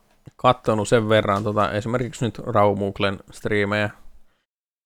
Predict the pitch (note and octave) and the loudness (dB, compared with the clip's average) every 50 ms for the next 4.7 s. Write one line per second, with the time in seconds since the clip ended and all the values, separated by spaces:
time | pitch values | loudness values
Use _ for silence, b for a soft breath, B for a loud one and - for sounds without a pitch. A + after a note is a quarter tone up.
0 | - G#2+ G#2 A2 G#2+ - - A2 A2 A2 G#2+ - - - B2 A2+ A2+ A2 A2+ A2 | -4 -2 0 0 0 0 0 -2 0 0 -2 0 2 2 2 2 2 0 0 0
1 | A2 A2 A2+ A2+ G#2+ A#2 A2 G#2+ A2+ A2+ A2+ - - _ _ _ _ _ _ _ | 0 0 -2 -2 0 0 0 0 2 0 0 -2 -4 _ _ _ _ _ _ _
2 | _ _ _ _ _ - A#2+ A#2 A#2 A2+ A2 A#2 A2+ A2+ A2 A2 - - _ _ | _ _ _ _ _ -10 -8 -6 -6 -6 -4 -4 -4 -2 -4 -4 -6 -10 _ _
3 | F2 F2+ G2 - _ _ D3+ - - C3+ B2 B2 A2+ - - - G#2 A2 A2+ G#2+ | -20 -20 -20 -20 _ _ -20 -14 -10 -4 -2 -2 -2 -2 -2 -4 -2 0 2 0
4 | G#2 - - - A2 G#2 G2+ - - G#2+ G#2+ G#2 G#2 - | 0 0 -2 -4 -4 -4 -4 -8 -8 -10 -8 -8 -10 -12